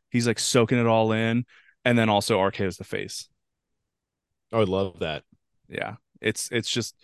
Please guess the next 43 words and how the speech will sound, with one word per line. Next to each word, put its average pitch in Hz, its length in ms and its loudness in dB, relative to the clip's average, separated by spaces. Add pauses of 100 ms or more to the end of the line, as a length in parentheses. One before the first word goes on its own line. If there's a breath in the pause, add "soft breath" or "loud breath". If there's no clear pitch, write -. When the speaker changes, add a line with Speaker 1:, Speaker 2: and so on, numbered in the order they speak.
(520 soft breath)
Speaker 1:
maybe 139 240 6
it's 131 160 2
tweener 127 480 4
Randy 127 320 4
Orton, 127 520 0
but 117 240 2
it's 107 240 -2
mostly 117 680 4
heel 104 400 0
Randy 101 320 -2
Orton. 107 400 -4 (300)
Speaker 2:
Yeah, 80 280 -4 (140)
that's, 117 280 -2 (200)
that's 127 300 2
the 113 100 0
Randy 104 220 2
Orton 87 220 0
I 80 40 -6
love. 78 440 -4
Like, 82 220 -10
Speaker 1:
Yeah, 87 300 -2 (240)
we 120 120 2
Speaker 2:
I 127 60 8
Speaker 1:
need 107 80 4
Speaker 2:
fell 170 120 8
Speaker 1:
that. 151 80 8
Speaker 2:
in 139 60 6
love 123 220 6
with 104 280 6 (280)
Randy 107 340 2
Orton 101 260 4
in, 92 180 -2
like, 87 200 -6
oh 104 140 4
four, 101 340 4
oh 92 60 0
five 92 400 0
with 90 100 -4
the 87 120 -2
Legend 90 400 -2
Killer 87 280 -2
gimmick. 85 520 -6
Like, 78 340 -8